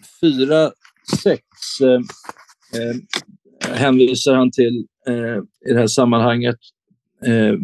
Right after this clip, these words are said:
Piper. Och, eh, det är ju, eh, det här ordet, eh, om att, eh,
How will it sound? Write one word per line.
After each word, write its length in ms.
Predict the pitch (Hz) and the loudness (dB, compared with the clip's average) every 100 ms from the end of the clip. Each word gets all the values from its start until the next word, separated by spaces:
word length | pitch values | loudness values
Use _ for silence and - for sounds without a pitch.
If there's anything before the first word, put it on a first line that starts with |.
| - - | -8 0
Piper. 420 | 117 - 113 113 - _ _ _ _ _ _ _ _ _ | 0 2 0 0 -4 _ _ _ _ _ _ _ _ _
Och, 360 | 127 123 - 135 | -2 -2 -2 4
eh, 260 | 123 123 107 _ - _ _ _ _ | 6 6 2 _ -20 _ _ _ _
det 240 | 139 127 135 | 2 6 6
är 60 | |
ju, 500 | 131 131 127 123 123 | 6 6 6 4 0
eh, 80 | 120 123 - | 0 -4 -6
det 120 | 127 123 | -6 -4
här 180 | 123 | -4
ordet, 480 | 120 120 120 113 _ | -4 -6 -8 -10 _
eh, 300 | 117 104 - | -6 -6 -4
om 200 | 123 117 | -2 -2
att, 280 | 113 113 - | -4 -4 -2
eh, 200 | 113 | 0